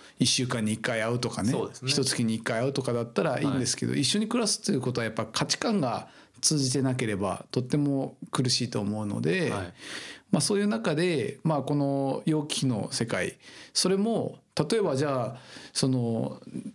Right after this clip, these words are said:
Speaker 1: 空に住んでても、地面に住んでても、そういうふうに常にこう寄り添って、まあ、来世も、まあ、もしかしたら前世も一緒だったと、それぐらいの感覚で思い合って、ね、こう、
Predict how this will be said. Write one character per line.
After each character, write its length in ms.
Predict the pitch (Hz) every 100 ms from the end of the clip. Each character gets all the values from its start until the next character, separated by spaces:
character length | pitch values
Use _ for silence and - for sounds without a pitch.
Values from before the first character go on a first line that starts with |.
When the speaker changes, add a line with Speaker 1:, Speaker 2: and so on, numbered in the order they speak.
| -
Speaker 1:
空 180 | - 165
に 100 | 135
住 200 | 120 156
ん 40 | 135
で 80 |
て 120 | 127 107
も、 340 | 101 98 - _ -
地 140 | 135
面 160 | 156 123
に 100 | 113
住 160 | -
ん 40 | 131
で 100 | 110
て 120 | 110
も、 360 | 98 98 92 -
そ 160 | - 139
う 20 |
い 40 | 135
う 20 |
ふ 40 |
う 20 | 156
に 160 | 113
常 260 | 107 143 123
に 160 | 98
こ 240 | 95 107 101
う 60 |
寄 80 | 120
り 100 | 120
添 160 | 117 123
っ 20 |
て、 460 | - - 92 - - _
ま 320 | 127 104 -
あ、 60 | - _ - 147 - - - -
来 360 | 139 143 123
世 160 | - 87
も、 260 | 92 175 - _ _
ま 80 | -
あ、 20 |
も 100 | 120
し 80 | 110
か 100 | 156
し 60 | 127
た 100 | 190
ら 140 | 123 113
前 140 | 139
世 120 | 139
も 120 | 147 117
一 60 |
緒 140 | - 131
だ 100 | 147
っ 80 |
た 120 | - 101
と、 280 | 110 92 - - -
そ 140 | -
れ 60 | 156
ぐ 120 | 160
ら 60 | 185
い 40 |
の 80 | 185
感 200 | 175 175
覚 220 | 160 165
で 440 | 156 160 147 151 - - _
思 280 | - 156 160
い 100 | 156
合 80 | 156
っ 20 |
て、 560 | 143 - - - - -
ね、 180 | 156 160
こ 480 | 127 123 110 104 - - _ - - - _ _
う、 40 | -